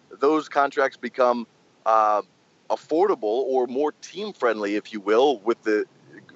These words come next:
increased salary cap down the road. And maybe they're movable chips, but those veterans have now taken some of the burden off of the young guys in terms of production, while also helping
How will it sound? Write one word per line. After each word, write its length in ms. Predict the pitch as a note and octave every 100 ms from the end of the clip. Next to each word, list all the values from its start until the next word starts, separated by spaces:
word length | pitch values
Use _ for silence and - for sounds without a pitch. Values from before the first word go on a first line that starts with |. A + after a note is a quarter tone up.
| F#2+ D#2 - -
increased 400 | A2+ C3 C#3 A#2+
salary 320 | B2+ A2+ G#2+
cap 260 | G#2+ B2 A#2
down 220 | G#2+ G#2+
the 80 | F#2+
road. 320 | G2 G2 A#2+ - _ - -
And 140 | A#2+
maybe 240 | C#3+ D#3
they're 120 | D#3 C#3+
movable 440 | C#3+ D3 - C3
chips, 400 | - D#3+ D#3+ - _ _ -
but 160 | A#2+
those 220 | D3 D#3+
veterans 520 | - C#3+ D3 C#3+ A#2+ -
have 260 | - B2+ A#2+
now 200 | C3 B2+
taken 380 | B2 D3 C#3+ D3
some 220 | C3 C3
of 40 | A#2
the 60 |
burden 400 | G#2+ B2 C3 A#2+ -
off 400 | - B2+ C#3+ - _ _ _ _ -
of 320 | A#2+ A2 G#2 _
the 80 | A#2
young 240 | A#2+ B2+
guys 320 | A#2 A2 G#2+
in 80 | A2
terms 260 | B2+ A#2 A2+
of 80 |
production, 640 | _ A2+ C3 C3+ - B2+ A#2 _ _
while 220 | A2 B2
also 260 | C3+ C3+ C3
helping 540 | A2+ D3 - C#3 B2+